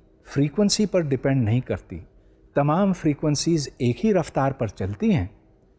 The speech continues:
ये बड़ी अहम बात है, क्योंकि अगर ऐसे ना हो, तो इसका मतलब ये है कि अगर आप उस पल्स के साथ साथ चलें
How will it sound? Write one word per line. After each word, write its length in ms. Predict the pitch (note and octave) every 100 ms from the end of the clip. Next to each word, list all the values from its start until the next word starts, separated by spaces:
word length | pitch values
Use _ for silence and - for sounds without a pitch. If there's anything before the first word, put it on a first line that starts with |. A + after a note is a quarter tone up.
| _
ये 100 | A#2
बड़ी 280 | C3 D#3+ F#3
अहम 280 | - B2 G3
बात 280 | C#3+ A2 -
है, 160 | F2 - _ _ _ _ _
क्योंकि 200 | A3 A#3+
अगर 360 | B3 - G#3 A3 -
ऐसे 360 | B2 C#3 G#3+
ना 220 | D#3 A#2 D3
हो, 340 | D#3+ C3 E3
तो 220 | - G3
इसका 320 | G3 F#3+ -
मतलब 380 | A3+ G3+ - F#3+
ये 200 | C#3 E3
है 280 | E3+ A2+ B2 - _ _ _ -
कि 120 | E3+
अगर 360 | - C3+ E3+ F3
आप 440 | C3 C3+ D#3+ -
उस 160 | D3 -
पल्स 380 | - C#3+ D#3+ -
के 180 | E3 C#3+
साथ 320 | - A2+ A#2
साथ 320 | - A#2+ F3
चलें 500 | - C3+ A2 G2 G2